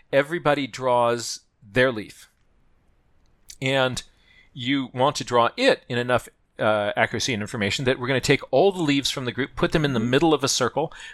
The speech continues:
Speaker 1: put all the journals around it in a circle, and then we play a matching game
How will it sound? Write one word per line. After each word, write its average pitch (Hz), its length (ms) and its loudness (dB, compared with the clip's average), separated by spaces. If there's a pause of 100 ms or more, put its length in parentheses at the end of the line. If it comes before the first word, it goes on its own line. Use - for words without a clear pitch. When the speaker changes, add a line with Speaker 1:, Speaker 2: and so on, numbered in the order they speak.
Speaker 1:
put - 160 0
all 175 200 4
the 160 100 4
journals 151 420 0
around 135 400 0
it 123 120 0
in 117 140 -4
a 107 60 -2
circle, 113 440 -4
and 123 140 -2
then 151 100 2
we 156 80 -2
play 147 240 2
a 123 60 4
matching 127 540 0
game 92 380 -6